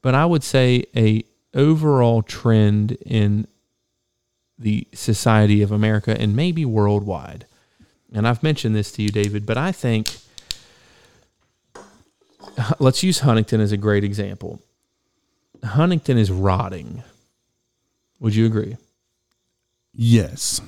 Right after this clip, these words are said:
Speaker 1: Okay. And Huntington is not alone.
Speaker 2: And I'm gonna s-, put this out there, uh, to agree with that statement is very unpopular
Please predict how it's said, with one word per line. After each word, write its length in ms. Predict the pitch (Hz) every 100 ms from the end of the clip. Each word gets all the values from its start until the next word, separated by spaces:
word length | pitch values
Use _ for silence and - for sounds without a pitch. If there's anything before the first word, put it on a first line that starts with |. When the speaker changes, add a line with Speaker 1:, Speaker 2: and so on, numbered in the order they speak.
| -
Speaker 1:
Okay. 260 | - 101 98 _ _ _ _ _ -
And 160 | 113 101
Huntington 420 | 110 123 127 127
is 140 | 110
not 140 | 113 107
alone. 440 | 117 107 - 110 - _ _ -
Speaker 2:
And 220 | 131 127
I'm 260 | 131 143 131
gonna 180 | 120
s-, 200 | 113 - - _
put 220 | - 170 -
this 320 | 120 - -
out 220 | 139 -
there, 360 | 107 101 98 - -
uh, 280 | 101 90 104 - _ _ 302 -
to 380 | 120 101 92 - _ _ _ -
agree 440 | 107 104 113 147
with 160 | 143 135
that 200 | 127 -
statement 520 | - 120 120 117 - -
is 180 | 101 98
very 540 | 98 117 131 127 123 -
unpopular 840 | 117 113 110 123 104 - 95 90